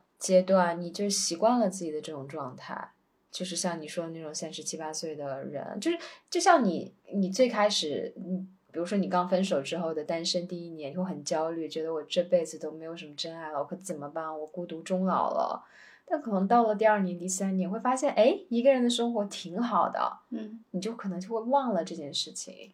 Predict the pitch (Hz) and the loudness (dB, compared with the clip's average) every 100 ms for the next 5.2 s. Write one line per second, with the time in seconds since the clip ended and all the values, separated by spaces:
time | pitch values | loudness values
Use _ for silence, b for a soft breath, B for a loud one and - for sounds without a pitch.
0 | _ - 302 330 254 - 226 196 214 247 | _ 0 4 4 4 2 2 4 4 4
1 | 254 240 190 185 - 240 208 180 165 170 | 2 2 2 4 4 2 2 2 0 0
2 | 196 B B B B _ - - 302 311 | -2 B B B B _ -4 0 4 4
3 | 233 180 - 175 214 247 233 165 - - | 4 2 0 2 4 4 4 0 -2 2
4 | - - 294 240 214 190 165 147 80 - | 8 10 10 8 6 2 2 0 -2 -4
5 | 180 - | -4 -4